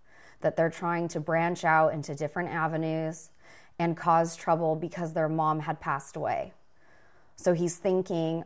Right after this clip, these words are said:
"I'm going to put my kids into therapy. They're obviously grieving, which is why they're making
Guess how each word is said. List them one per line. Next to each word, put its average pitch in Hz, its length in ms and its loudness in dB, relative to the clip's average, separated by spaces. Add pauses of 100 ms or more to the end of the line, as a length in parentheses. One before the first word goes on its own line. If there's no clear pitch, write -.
(100)
"I'm 156 260 -2
going 170 600 2
to 147 160 -8
put - 300 0
my 254 180 2
kids 185 540 4
into 220 280 0
therapy. 180 840 2 (540)
They're 170 200 6
obviously 233 540 6
grieving, 185 760 2 (260)
which 175 180 -2
is 175 140 -2
why 170 640 4 (280)
they're 165 440 6
making 185 640 2